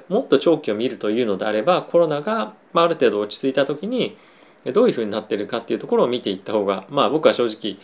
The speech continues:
いいかなと思っていて、一年ぐらいっていうのは結局すごい中途半端な期間だと思うんですよね。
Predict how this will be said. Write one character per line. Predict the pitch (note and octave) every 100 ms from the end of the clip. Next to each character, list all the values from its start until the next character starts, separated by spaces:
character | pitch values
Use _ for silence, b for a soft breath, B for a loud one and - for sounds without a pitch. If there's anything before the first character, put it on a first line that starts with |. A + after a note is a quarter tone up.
| B B B B
い | B2+
い |
か | A2+
な | G#2
と | G2+
思 | G#2
っ | F#2+
て | A2+
い | G2+
て、 |
一 | A#2 - D#3 -
年 | G#3 G#3+
ぐ | A3+
ら | C#3
い |
っ |
て | -
い |
う | G#2+
の |
は | F#2+
結 | D#3
局 | F3+ F3
す | D#3
ご | E3
い | C3+
中 | C#3+ C#3
途 |
半 | D#3 C#3
端 | G#2+
な | F#2
期 | -
間 | G#2 G2+
だ | F#2+
と | G#2+
思 | G#2
う | G2+
ん |
で | -
す |
よ | -
ね。 | A#2+